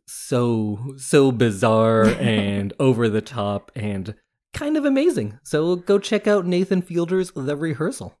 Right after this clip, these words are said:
Speaker 2: Oh, okay. That's, that's a fun idea for a show, for sure.
Speaker 1: And after I do my Nathan For You rewatch, maybe that'll be my thing of the week eventually.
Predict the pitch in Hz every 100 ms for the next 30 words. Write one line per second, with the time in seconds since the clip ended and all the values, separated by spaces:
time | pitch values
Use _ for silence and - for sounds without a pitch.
0 | - 165 240 403 254 196 170 _ _ -
1 | 226 392 240 185 185 _ _ _ _ 247
2 | 262 - - - 240 240 254 - 240 220
3 | 214 208 208 208 202 214 _ _ _ 214
4 | 208 175 185 180 175 160 - 156 123 170
5 | - 82 - 180 165 - 85 208 _ _
6 | _ _ 143 147 151 - 151 131 127 127
7 | 120 120 117 120 113 117 107 110 107 98
8 | 101 98 92 - 113 101 101 95 87 95
9 | 92 - 95 92 87 90 98 87 87 95